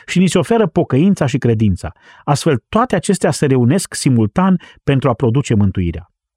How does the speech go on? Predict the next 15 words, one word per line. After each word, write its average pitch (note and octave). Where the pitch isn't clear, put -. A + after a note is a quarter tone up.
Aceasta -
este -
perspectiva C#3+
pe D#3+
care D#3
Biblia F#3
o C3
prezintă A2+
și -
dacă D#3
nu A#3+
credeți E3+
această D3
învățătură, C3+
atunci F3